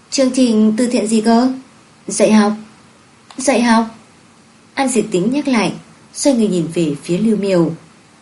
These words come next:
Đối phương cũng bởi vì lời của cô mà ngẩng cao đầu. Cô dựa lưng vào cửa sổ, ánh mặt trời chiếu vào đỉnh đầu của cô, phát ra một vầng sáng. Cô từ từ mở miệng. "Thời gian,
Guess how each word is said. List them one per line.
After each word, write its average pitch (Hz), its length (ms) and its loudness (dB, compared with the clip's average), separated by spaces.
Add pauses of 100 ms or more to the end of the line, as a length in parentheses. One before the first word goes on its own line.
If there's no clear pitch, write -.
Đối 214 300 2
phương 226 280 0
cũng 269 100 -2
bởi 220 120 2
vì 175 220 -2
lời 165 260 0
của 160 200 -6
cô 202 300 -2 (340)
mà 226 140 0
ngẩng 196 320 -4
cao 233 160 0
đầu. 175 320 2 (440)
Cô 285 120 0
dựa 240 160 -2
lưng 208 280 -2
vào 165 220 -4
cửa 175 100 -2
sổ, 175 360 0 (480)
ánh 240 160 -2
mặt 269 140 -2
trời 185 240 0
chiếu 208 160 -4
vào 226 120 -4
đỉnh 175 200 -4
đầu 160 260 -2
của 160 200 -4
cô, 202 320 0 (380)
phát 302 120 -2
ra 247 160 -4
một 190 200 -2 (100)
vầng 165 160 -4
sáng. 175 380 0 (520)
Cô 277 160 2
từ 196 180 2
từ 175 180 -2
mở 175 200 -2
miệng. 180 260 0 (840)
"Thời 233 180 0
gian, 233 300 2